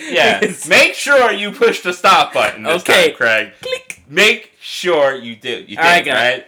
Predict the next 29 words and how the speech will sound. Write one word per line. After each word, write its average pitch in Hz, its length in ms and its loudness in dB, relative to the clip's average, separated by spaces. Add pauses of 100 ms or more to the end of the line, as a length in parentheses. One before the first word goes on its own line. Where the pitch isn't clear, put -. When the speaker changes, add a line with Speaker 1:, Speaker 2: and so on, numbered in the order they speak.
(300)
Speaker 1:
right? - 40 -8
All 127 280 4
right. 95 160 -6
Speaker 2:
All 180 100 2
right, 165 100 2
guys. 156 240 -2 (120)
See - 240 0
you 160 100 2
next 131 240 -4
time. 101 260 -12 (100)
Speaker 1:
All 120 80 2
right. 110 500 0
Bye. 127 360 0 (1800)
So. - 180 -4
Speaker 2:
That 139 280 0 (1000)
was 156 140 -12
a - 20 -12
good 175 120 -8
show. 117 180 -6 (420)
Speaker 1:
Yeah, 110 300 -16 (160)
that 135 100 -14
Speaker 2:
I 151 40 -4
like 156 180 -2
Speaker 1:
was 127 60 -8
Speaker 2:
it. - 40 -10
Speaker 1:
good. 113 80 -18
Speaker 2:
I, 147 120 -2
Speaker 1:
Went, - 120 -10
Speaker 2:
sorry, 175 200 0